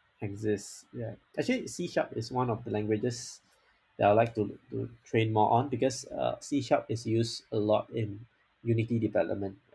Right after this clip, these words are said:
And I've been doing Unity development quite a bit.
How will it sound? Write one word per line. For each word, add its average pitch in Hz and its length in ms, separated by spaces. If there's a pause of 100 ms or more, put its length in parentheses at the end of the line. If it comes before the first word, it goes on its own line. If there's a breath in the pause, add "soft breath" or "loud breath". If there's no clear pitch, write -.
And 107 260 (580)
I've 110 120
been 117 120
doing 131 220
Unity 120 320
development 113 580 (120)
quite 117 140
a 95 40
bit. 113 220